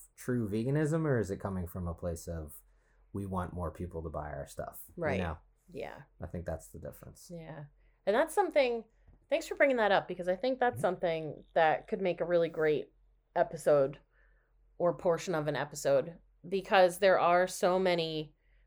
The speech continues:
Speaker 2: things out there. You think about maybe even fast food,
Speaker 1: Mm-hmm.
Speaker 2: right?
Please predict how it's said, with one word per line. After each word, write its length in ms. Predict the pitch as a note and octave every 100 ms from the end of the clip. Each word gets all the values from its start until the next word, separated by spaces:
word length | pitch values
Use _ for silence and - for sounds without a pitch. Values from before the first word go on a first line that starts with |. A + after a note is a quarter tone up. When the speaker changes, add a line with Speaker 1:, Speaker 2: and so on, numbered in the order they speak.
| _
Speaker 2:
things 320 | G#3 F3+ F3 -
out 280 | D#3 D#3
there. 440 | D#3 C#3 C#3 B2+ -
You 160 | F3+ C#3+
think 240 | F3 D3
about 440 | - C#3 C3+ - _ _ -
maybe 320 | D#3+ D#3+ E3+
even 200 | F#3 E3
fast 400 | D#3 E3+ D#3+ -
food, 380 | - B3 C#3+ - _ -
Speaker 1:
Mm-hmm. 100 | F#2+
Speaker 2:
right? 300 | D#3 G3